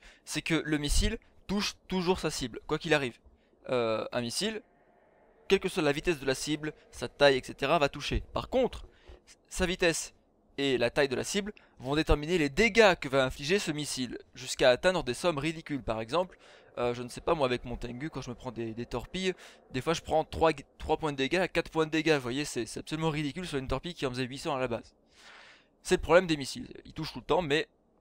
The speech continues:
des dégâts parfois un petit peu ridicules. A l'inverse, euh, quand vous êtes en dehors de la portée du missile, vous n'allez plus toucher du tout. Jamais. Il n'y a pas de miss, il n'y a pas de... Voilà, vous ne touchez plus. Le missile touche ou il ne touche pas.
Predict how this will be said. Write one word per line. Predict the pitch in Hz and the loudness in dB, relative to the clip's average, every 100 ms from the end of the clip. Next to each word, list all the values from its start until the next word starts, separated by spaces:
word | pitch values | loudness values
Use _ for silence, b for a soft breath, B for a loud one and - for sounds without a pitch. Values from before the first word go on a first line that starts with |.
| _ _ | _ _
des | 135 | -8
dégâts | 127 135 170 | 0 4 4
parfois | 123 - 156 | 2 0 2
un | 139 | 2
petit | - | -2
peu | 170 | -2
ridicules. | 165 123 - - _ _ b b b b b _ - | -2 -2 -10 -16 _ _ b b b b b _ 4
A | 165 | 6
l'inverse, | 143 190 262 - - - | 6 6 4 0 -4 0
euh, | 143 135 131 123 120 - _ | 2 4 2 0 -2 -6 _
quand | 196 175 | -2 -2
vous | 147 151 | -4 -6
êtes | - | -2
en | 139 | -2
dehors | 147 190 | 2 4
de | 180 | 6
la | 160 | 4
portée | 147 143 | 2 -2
du | 127 | -4
missile, | 127 - 214 - _ _ _ _ | -6 -6 -6 -10 _ _ _ _
vous | 135 151 | -4 2
n'allez | 151 143 | 4 2
plus | 185 | -2
toucher | 185 147 202 180 | -4 0 0 0
du | 143 196 | -4 -6
tout. | 160 - _ _ _ _ _ | -6 -12 _ _ _ _ _
Jamais. | 135 165 135 117 _ | 2 2 2 -2 _
Il | 131 | -4
n'y | |
a | 143 | 2
pas | 160 | 2
de | 143 135 120 | 4 2 0
miss, | 123 160 165 170 - | 0 0 0 -4 -4
il | |
n'y | 123 | -4
a | |
pas | - 139 | 0 2
de... | 127 | 4
Voilà, | 139 131 | 4 4
vous | 151 | 2
ne | |
touchez | 196 185 160 | -6 -4 -4
plus. | 117 | -6
Le | 117 | -8
missile | 120 147 135 | -8 -10 -10
touche | 175 214 - - | -8 -8 -10 -4
ou | 156 | -2
il | 160 | -2
ne | |
touche | 156 147 | -4 -8
pas. | - | -8